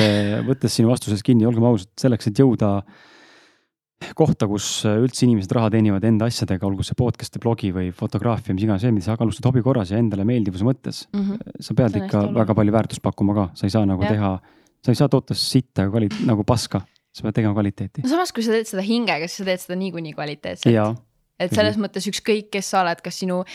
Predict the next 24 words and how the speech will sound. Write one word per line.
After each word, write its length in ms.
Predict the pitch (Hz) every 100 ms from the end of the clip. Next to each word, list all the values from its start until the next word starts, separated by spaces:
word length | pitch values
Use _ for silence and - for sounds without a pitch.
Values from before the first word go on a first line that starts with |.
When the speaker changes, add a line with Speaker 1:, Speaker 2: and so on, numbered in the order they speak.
| - - 208
Speaker 2:
eesmärk 500 | 202 190 185 180 180
on 120 | 180
ajada 400 | 190 180 170 170 170 127 - _
täiesti 680 | 214 190 180 - 175 170 156 - 196
nonsense 640 | 208 214 196 196 180 -
loll 160 | 202 190 185
juttu, 300 | 185 - 165
aga 120 | 165
sa 120 | 185
teed 160 | 180 180
seda 160 | - 185
hingega, 400 | 196 170 147 170
siis 160 | 196
inimesed 340 | 269 254 185 175
engage 380 | 180 208 214 196
ivad 180 | 170 165 -
anyway. 600 | 190 180 151 156 156 180 _ -
Nad 120 | 349 214
lähevad 320 | 240 220 -
kaasa 380 | 247 185 180 190
sellega. 300 | 170 165 165 - - - - 208
Et 120 | 208
nagu, 260 | 214 214 202 202 -
noh, 140 | 233